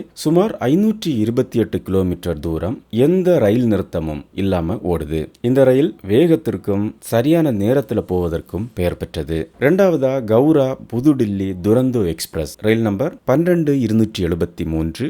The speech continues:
எழுபத்தி நான்கு. இந்த துரந்தோ எக்ஸ்பிரஸ் ரயில் தன்பாத்திலிருந்து பண்டிட் தீன் தயாள் உபாத்யாயா சந்திப்பு இடையே கிட்டத்தட்ட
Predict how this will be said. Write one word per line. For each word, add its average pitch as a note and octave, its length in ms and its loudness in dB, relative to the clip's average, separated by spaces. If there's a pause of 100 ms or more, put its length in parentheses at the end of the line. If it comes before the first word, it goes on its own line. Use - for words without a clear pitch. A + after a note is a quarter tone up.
(200)
எழுபத்தி E2+ 380 -6
நான்கு. D#2+ 320 -2 (260)
இந்த D3+ 240 0
துரந்தோ F#3 400 2
எக்ஸ்பிரஸ் G2 480 -6
ரயில் F2+ 220 -2 (200)
தன்பாத்திலிருந்து A2+ 840 0 (280)
பண்டிட் F3+ 340 2 (120)
தீன் F3 280 6
தயாள் B2+ 320 4 (240)
உபாத்யாயா B2 640 2 (100)
சந்திப்பு F#2 420 -2 (100)
இடையே D#2+ 280 -4 (200)
கிட்டத்தட்ட D#3 480 2